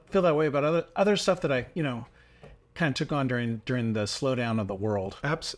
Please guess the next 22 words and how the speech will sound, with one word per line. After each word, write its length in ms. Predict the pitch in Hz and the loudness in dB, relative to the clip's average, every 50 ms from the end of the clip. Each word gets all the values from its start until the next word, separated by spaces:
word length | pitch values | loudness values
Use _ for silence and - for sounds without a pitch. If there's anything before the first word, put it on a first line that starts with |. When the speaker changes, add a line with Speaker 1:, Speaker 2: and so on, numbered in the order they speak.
| - | -6
Speaker 2:
absolutely. 580 | 131 127 131 123 - - 147 151 185 208 - - | -4 -2 -2 -2 -2 -2 0 2 2 0 0 -2
Speaker 1:
You 60 | 117 120 | -4 -4
know? 60 | 139 143 | -4 -4
Speaker 2:
Myself 520 | 135 131 135 147 139 - 143 135 120 - | -2 0 0 0 0 0 0 -2 0 0
as 120 | 131 117 131 | -2 -2 0
well. 400 | 139 143 120 101 107 104 - - | 2 2 2 2 0 -4 -6 -6
And, 240 | 120 127 131 135 165 | -4 -2 -2 0 0
and 260 | 160 156 160 165 156 | 0 0 0 2 2
we're 120 | 180 190 | 2 2
gonna 160 | 190 196 185 175 | 2 2 2 4
get 200 | 185 175 170 170 | 4 4 2 2
to 160 | - 131 117 | 0 0 0
a 20 | 117 | 2
lot 320 | 117 131 127 131 131 123 | 2 4 4 4 4 2
of 60 | 101 | 2
those, 440 | 101 101 98 101 101 101 110 - - | 0 0 0 -2 -4 -6 -8 -12 -10
uh, 440 | - 107 110 104 104 104 104 104 104 110 | -8 -6 -4 -2 -2 -2 -2 -2 -2 -2
you 120 | 117 120 | -2 -2
know, 180 | 107 104 113 110 | -2 -2 -2 -2
in 160 | 107 110 113 | -2 -2 -2
this 160 | 113 107 - | 0 -2 -2
podcast. 640 | - - 127 135 127 - - 95 98 98 104 - - | -4 -6 -6 -6 -6 -6 -6 -6 -6 -6 -8 -10 -12